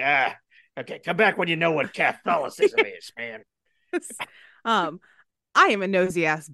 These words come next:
Speaker 2: bitch. I would love to sit in on confession. Absolutely love it. I want to know. Tell me all your dirty little secrets. Ah, please.
Speaker 1: So that's enough for you to go for your priesthood? You're like, "I am just
Speaker 2: Mm-hmm.
Speaker 1: nosy. I could live on the gossip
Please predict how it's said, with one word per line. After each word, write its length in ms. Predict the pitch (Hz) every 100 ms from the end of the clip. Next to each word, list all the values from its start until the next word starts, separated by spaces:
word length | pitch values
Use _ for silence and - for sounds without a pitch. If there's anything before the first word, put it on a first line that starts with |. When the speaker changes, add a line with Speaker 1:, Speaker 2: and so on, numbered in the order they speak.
| -
Speaker 2:
bitch. 500 | 139 147 - - - _ _ _ _ _ _
I 500 | 247 269 285 302 302 302 - - - - 466 -
would 260 | 208 185
love 720 | 196 190 196 202 185 180 165
to 120 | - 202
sit 200 | 190 170
in 120 | 160
on 180 | 151 160
confession. 680 | 170 151 139 - - 185 - - - -
Absolutely 880 | - 285 254 - 214 202 214 214 220 214
love 280 | 196 196
it. 200 | 170 160 _
I 340 | - 240 262 285
want 340 | 226 214 208
to 120 | 233
know. 100 | 208 - 196
Tell 160 | - 233
me 120 | 220
all 140 | 180 175
your 120 | 165
dirty 240 | 170 160
little 140 | 151 156
secrets. 480 | 170 160 151 - - -
Ah, 260 | 208 175 - _ _ _
please. 220 | 190 180 156
Speaker 1:
So 60 |
that's 160 | 160 170
enough 380 | 165 160 156 -
for 100 | 160
you 140 | 147
to 60 | 143
go 180 | 143
for 120 | 139 143
your 100 | 135
priesthood? 500 | - 139 - 160 160
You're 100 | 139
like, 200 | 120 -
"I 280 | 143 165 175
am 160 | 165 135
just 200 | 131 175
Speaker 2:
Mm-hmm. 100 | 220
Speaker 1:
nosy. 500 | 165 104 170 170 -
I 180 | 131
could 200 | 127 120
live 180 | 135 160
on 120 | 165 156
the 80 |
gossip 500 | 147 147 143 143 139